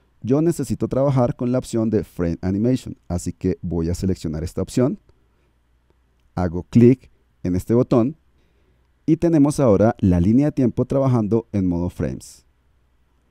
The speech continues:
Ahora en el menú del panel Timeline voy a seleccionar la opción Make Frames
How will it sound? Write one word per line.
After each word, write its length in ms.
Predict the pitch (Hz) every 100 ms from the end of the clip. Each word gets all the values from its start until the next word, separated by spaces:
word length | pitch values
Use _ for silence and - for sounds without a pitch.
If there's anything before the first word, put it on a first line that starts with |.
| _ _ _ _ _ _ _
Ahora 480 | 120 117 120 143 - _
en 160 | 113 107
el 100 | 101
menú 320 | 101 101 120
del 140 | 143
panel 340 | - 120 117 120
Timeline 560 | 113 107 110 87 95
voy 160 | 95 85
a 40 |
seleccionar 520 | 90 98 104 87 80 85
la 100 | 92
opción 340 | - 85 87 -
Make 280 | 90 92 98
Frames 420 | - 101 92 -